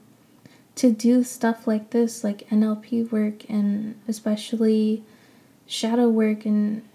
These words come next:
and, uh, figuring out all your flaws and working on your self-concept, so that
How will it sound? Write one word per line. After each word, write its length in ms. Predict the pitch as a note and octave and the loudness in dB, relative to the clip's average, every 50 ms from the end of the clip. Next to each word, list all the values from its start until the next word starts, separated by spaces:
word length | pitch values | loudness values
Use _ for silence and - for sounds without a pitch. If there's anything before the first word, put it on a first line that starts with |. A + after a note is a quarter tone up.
| _ _ _ _ _ - | _ _ _ _ _ -2
and, 380 | G#3+ G#3 G#3 G#3 G#3 G#3 G#3 | 0 2 2 4 2 2 2
uh, 380 | G3+ G3+ G3 G3 G3 F3+ G#3+ - - - - - - _ _ _ - - _ _ - - _ _ _ - - | 0 -2 -2 -4 -6 -6 -8 -10 -14 -18 -20 -20 -20 _ _ _ -20 -20 _ _ -20 -20 _ _ _ -20 -20
figuring 500 | - - A#3 A3 A3+ A3+ A3 A3 A3 G#3+ | -8 -4 -2 0 2 2 4 4 4 4
out 260 | G#3+ G#3+ G#3 G#3 - - | 2 2 0 -2 -4 -4
all 160 | A3 G#3+ G#3+ A3 | -2 -2 0 0
your 180 | A3 A3 G#3+ | 0 0 -2
flaws 640 | G#3+ - - A3 G#3+ A3 A3+ A3+ A3+ A3 A3 - A3 | -4 -6 -6 -4 -2 -2 0 2 0 0 0 -2 -2
and 300 | G#3 G#3 G#3 G#3+ A3 - - - - - _ _ _ _ _ _ _ - | -2 0 0 -2 -4 -6 -12 -20 -20 -20 _ _ _ _ _ _ _ -2
working 340 | A#3 A3 G#3+ A3 A3+ G#3+ G#3+ | 0 0 2 2 2 2 4
on 100 | G#3+ G#3+ | 4 2
your 120 | G#3+ G#3 | 2 0
self-concept, 920 | G#3+ - G#3 G#3 G#3 - - - G#3+ G#3+ A3 - - A3 G#3+ G#3+ - - - | 0 -4 -6 -6 -6 -6 -4 0 0 0 0 0 -2 -4 -4 -4 -6 -14 -8
so 240 | - - G#3+ G#3+ | -4 -2 0 0
that 480 | G#3+ G#3+ G#3 G3+ G3+ G3 G3+ G3 G3+ | 0 0 -2 -2 -2 -4 -4 -6 -8